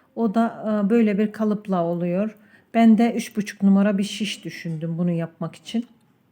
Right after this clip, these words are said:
Böyle güzel güzel bir renklerimiz ar-, var arkadaşlar. Bu renklerden yapacağım. Yazmamın da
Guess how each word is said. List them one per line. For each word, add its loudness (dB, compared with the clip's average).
Böyle 6
güzel 4
güzel 2
bir 0
renklerimiz 2
ar-, -6
var -6
arkadaşlar. -8
Bu -2
renklerden -2
yapacağım. -6
Yazmamın 2
da -4